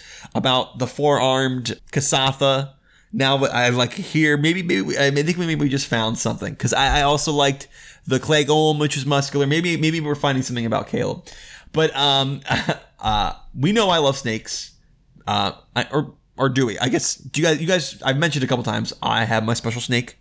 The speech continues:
my special boy, my special little boy. Uh, I love snakes. I think they're super cool.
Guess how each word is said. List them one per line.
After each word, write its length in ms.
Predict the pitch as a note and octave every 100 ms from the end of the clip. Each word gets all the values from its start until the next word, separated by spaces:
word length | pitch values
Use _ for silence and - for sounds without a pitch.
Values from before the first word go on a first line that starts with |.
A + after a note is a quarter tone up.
| -
my 80 | A#2+
special 220 | A#2+ A#2
boy, 280 | A2+ A#2 C#3 - _ _ _ -
my 100 | A2+
special 280 | A#2+ B2
little 120 | A#2+ A2
boy. 240 | A#2+ C#3 - _ _ _ F3+
Uh, 300 | F3+ F2+ -
I 120 | A2
love 180 | A2+ A2+
snakes. 300 | A#2+ A#2 -
I 20 |
think 120 | G#2
they're 40 | F#2+
super 200 | - -
cool. 380 | A#2 A#2+ -